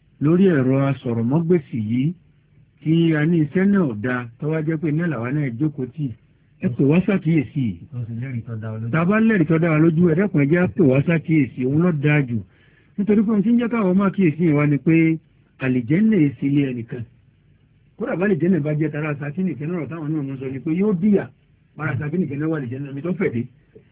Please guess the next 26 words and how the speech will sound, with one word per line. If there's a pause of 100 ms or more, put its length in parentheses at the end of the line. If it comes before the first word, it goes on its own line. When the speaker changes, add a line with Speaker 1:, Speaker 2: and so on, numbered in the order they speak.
(200)
Speaker 1:
So,
torí
ìgbàdùn
náà
bá
dójú
àmì
nígbà
míì,
mọ́
fẹ́
dìnira. (580)
So,
àlìjẹ́nnà
ti
gbogbo
kó (100)
wá
náà
ni, (140)
kó
lè
mọ́
jẹ́
ìwọ̀
wa.